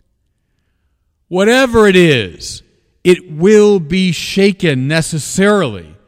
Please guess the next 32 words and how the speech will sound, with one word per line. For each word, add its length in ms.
when 240
Christ 640
arrives. 800
Why? 360
Because 300
he 680
insists 800
upon 320
being 300
the 80
foundation 560
of 100
your 80
life. 560
Where 120
do 40
you 60
stand? 520
Well, 200
in 60
the 60
Gospels, 500
he 100
says, 400
"Either 200
you're 200
with 240
me 100
or 60
you're 120
against 380
me." 160